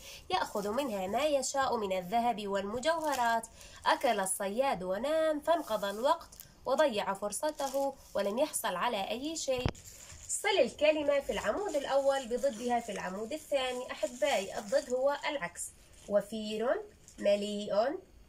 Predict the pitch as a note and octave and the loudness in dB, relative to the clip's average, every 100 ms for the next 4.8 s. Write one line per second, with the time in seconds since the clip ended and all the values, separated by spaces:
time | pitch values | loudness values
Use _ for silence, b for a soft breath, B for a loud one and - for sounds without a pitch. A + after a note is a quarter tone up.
0 | - G#3 A#3 C4+ B3 B3+ B3+ B3+ - - | -4 0 2 2 -2 -4 -6 -8 -14 -20
1 | - - D#4 F4 B3 F3 E3+ - - A3 | -20 -4 0 2 2 -2 -6 -12 -6 -2
2 | G#3+ A#3+ G#3+ F#3+ G3+ F#3 F#3+ A3 B3+ D4 | 2 2 2 0 -2 -4 -2 0 0 -4
3 | - - - - A#3 B3 C#4+ C#4 C4+ C4+ | -10 -8 -4 -2 -2 -2 -2 0 2 0
4 | C4 - - - G#3+ - B3+ B3 | -2 -6 -16 -4 -4 -2 -4 -2